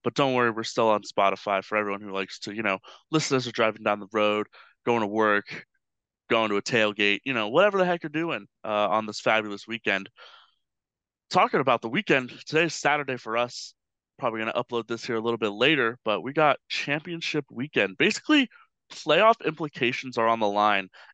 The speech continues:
And last night, that was the case for, uh, two teams in Washington and Oregon in the Pac-twelve. Patrick, this game was phenomenal. It was, it lived up to the hype. It was very similar to the game that they played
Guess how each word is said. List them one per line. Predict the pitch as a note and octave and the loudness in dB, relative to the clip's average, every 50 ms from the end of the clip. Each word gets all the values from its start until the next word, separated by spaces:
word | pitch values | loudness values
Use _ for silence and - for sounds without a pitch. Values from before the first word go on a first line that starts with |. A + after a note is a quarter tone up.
| _ - | _ -2
And | G#2 A2 A2+ A2+ A2 - - | 0 2 2 0 -2 -4 -2
last | G#2 A#2 B2+ B2+ - - | 0 2 2 0 -2 -4
night, | C3 B2+ B2 - - | -6 -6 -6 -4 -4
that | A2 A2+ - | -4 -4 -4
was | - A#2 A2+ - | -6 -10 -14 -14
the | - G#2+ | -16 -20
case | - - A2+ A#2 B2+ A#2+ A2+ - - - - - - - _ _ | -12 -4 -2 0 0 0 -2 -6 -10 -14 -16 -18 -20 -20 _ _
for, | - - - A2 A2+ A#2 A2+ A#2 A#2+ A#2 A2 - | -12 -6 -2 0 2 2 4 4 2 2 0 0
uh, | - A2 G#2+ G#2+ G#2 G2+ G2+ - _ _ | 2 2 4 4 4 2 0 -2 _ _
two | - - F#3 | -8 -8 -6
teams | - - F3 F#3+ F#3 C3+ - - - - - - _ - | -4 -2 0 0 0 -2 -4 -10 -14 -16 -16 -18 _ -14
in | - G#2+ G#2+ | -12 -10 -2
Washington | G#2+ A#2+ C3 C#3 - - C3+ B2 A#2 - B2+ A#2 A2 A2 - - - - _ | 2 2 2 2 2 -4 -12 -14 -6 -4 -2 -2 -2 -4 -10 -18 -20 -16 _
and | - G#2 G2+ - | -10 -10 -8 -4
Oregon | F#2+ A2+ A#2+ A#2+ A#2+ A2 G#2+ | 0 2 2 2 2 0 0
in | G#2 G2+ | -2 -4
the | G2 - | -4 -4
Pac-twelve. | - A2 A2 A2 - _ - - A2 A2 A2 G#2+ G2+ - - - - - - - - - _ _ _ - | -2 -2 -2 -2 -4 _ -6 -2 0 2 2 2 0 -2 -8 -16 -20 -20 -20 -20 -20 -20 _ _ _ -2
Patrick, | - A#2+ A#2+ - A2 - | 0 0 0 0 -4 -6
this | - C3+ - | -6 -6 -2
game | - B2+ B2+ B2 A#2+ A2 - | 0 0 0 0 -2 -4 -2
was | G2+ G#2+ G2+ G2 F#2+ F#2 - - - - _ _ _ _ | 0 2 2 2 0 -4 -8 -12 -16 -18 _ _ _ _
phenomenal. | _ - B2 A2 G#2+ G#2 G#2+ A2+ A#2 A#2 A#2 B2 B2+ _ _ _ _ _ _ - | _ -8 -2 0 2 2 2 2 0 -2 -2 -2 -4 _ _ _ _ _ _ -2
It | A2+ - | -2 0
was, | - G2+ G#2 - - | 0 -2 -4 -2 0
it | - B2 - | 0 0 0
lived | A#2+ B2 B2 B2 A#2 - | 0 0 0 0 2 2
up | B2+ B2+ - | 0 0 0
to | - A2+ | -2 -2
the | A2 G#2 | -2 0
hype. | - G#2+ G#2 G#2+ G#2+ - - _ _ _ _ _ _ - | 0 0 0 0 0 -2 -6 _ _ _ _ _ _ -6
It | G2 - | -6 -4
was | - A#2 - | -6 -8 -10
very | - - - C#3 D3+ F#3 F3+ D#3 | -12 -4 0 2 2 2 2 0
similar | C#3 - - C#3 B2+ B2+ B2+ B2 A#2+ A#2 - - | 0 -2 -2 -2 -2 0 0 0 -2 -2 -4 -8
to | - - A#2 A2+ A2 A2 G#2+ G#2 _ _ _ _ _ A#2 | -8 -6 -4 -4 -4 -6 -8 -10 _ _ _ _ _ -2
the | A2 | 0
game | - A#2 A2+ A2+ A2+ | 2 2 2 2 2
that | A2+ F#2+ D#2+ | 2 2 2
they | G#2 A2 | 0 0
played | - - A#2+ A2+ A2 - | 0 0 0 0 0 0